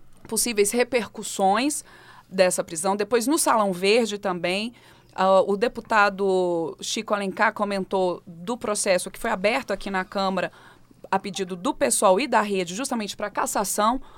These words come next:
do deputado Eduardo Cunha. E depois também o líder da Rede, Alessandro Molon, comentou esse fato que foi por conta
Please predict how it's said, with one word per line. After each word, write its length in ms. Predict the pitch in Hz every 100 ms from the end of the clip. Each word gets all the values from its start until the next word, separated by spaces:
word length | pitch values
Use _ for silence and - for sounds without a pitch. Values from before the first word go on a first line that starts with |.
| -
do 160 | 180 226
deputado 580 | 208 196 - 175 170 175
Eduardo 560 | 202 196 185 175 175 170
Cunha. 500 | - 185 185 247 320 - - - - _ -
E 600 | 208 202 202 202 190 180 - - _ - - -
depois 400 | - 208 226 220
também 460 | 220 202 196 208 202
o 140 | -
líder 320 | 202 226 208 202
da 100 | 190
Rede, 340 | 196 202 196
Alessandro 440 | 196 185 196 190
Molon, 280 | 196 185 190
comentou 520 | 185 240 233 196 226
esse 160 | 208 202
fato 360 | - 202 214 202
que 140 | 202
foi 220 | - 202
por 260 | 202 233 -
conta 420 | 208 180 170